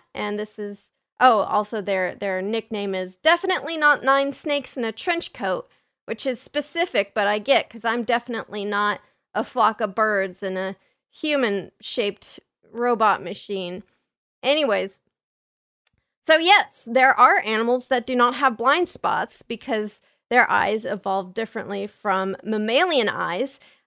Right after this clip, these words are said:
One such animal is the octopus and other cephalopods. So they do not have a blind spot because their eyeballs are designed differently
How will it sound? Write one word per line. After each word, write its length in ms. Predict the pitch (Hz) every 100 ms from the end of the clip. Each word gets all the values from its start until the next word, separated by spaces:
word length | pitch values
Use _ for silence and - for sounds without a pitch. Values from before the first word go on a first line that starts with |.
| _
One 440 | - 208 233 262 294
such 420 | - 262 226 - -
animal 640 | 220 208 202 190 262 - -
is 340 | 226 226 220
the 180 | 294 320 -
octopus 880 | 330 440 - 320 - 226 - -
and 200 | - 277
other 280 | - 285 311
cephalopods. 1040 | 320 330 330 311 240 - - - - - _ _ _ _
So 240 | - 269
they 300 | 240 269 302
do 180 | 254 302
not 360 | 285 262 320 294
have 260 | 302 294
a 80 | 285
blind 480 | 247 262 285 381 330
spot 420 | - 208 190 175
because 320 | 233 - 247
their 260 | 247 269 -
eyeballs 540 | 254 294 277 254 247
are 140 | - 240
designed 760 | 269 240 240 240 247 247 220
differently 720 | 254 247 285 - 214 208 226